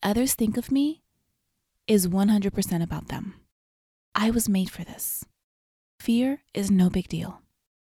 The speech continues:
I am capable. The worst that can happen is a feeling. I have my own back. My potential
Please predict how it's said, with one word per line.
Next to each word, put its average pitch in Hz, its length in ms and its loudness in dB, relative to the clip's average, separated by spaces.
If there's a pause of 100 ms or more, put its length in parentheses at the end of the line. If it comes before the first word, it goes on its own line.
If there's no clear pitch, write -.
(380)
I 208 420 0
am 202 120 -2
capable. - 600 -8 (800)
The 185 120 2
worst 175 300 0
that 262 100 0
can 269 120 0
happen 233 520 -2 (360)
is 185 120 0
a 190 60 2
feeling. 165 520 -2 (800)
I 202 140 0
have 208 460 0 (140)
my 175 240 -2
own 175 240 6
back. - 500 -10 (680)
My 190 220 -2
potential 226 760 -2